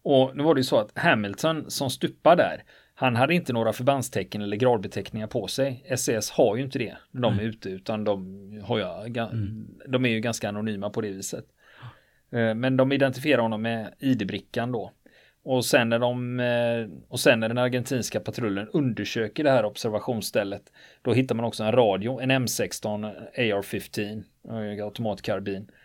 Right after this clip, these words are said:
Speaker 1: och en radiofyr, kartor och en kommunikationskodbok då.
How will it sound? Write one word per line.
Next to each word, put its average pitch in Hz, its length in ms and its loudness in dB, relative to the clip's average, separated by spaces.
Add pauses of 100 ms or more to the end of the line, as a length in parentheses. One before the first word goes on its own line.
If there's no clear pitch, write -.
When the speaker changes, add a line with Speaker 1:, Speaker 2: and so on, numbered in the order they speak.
(240)
Speaker 1:
och 127 140 -2
en 117 80 2
radiofyr, 110 600 4
kartor 98 480 4
och 113 220 -6
en 95 220 -6
kommunikationskodbok 110 1500 -4
då. - 160 -16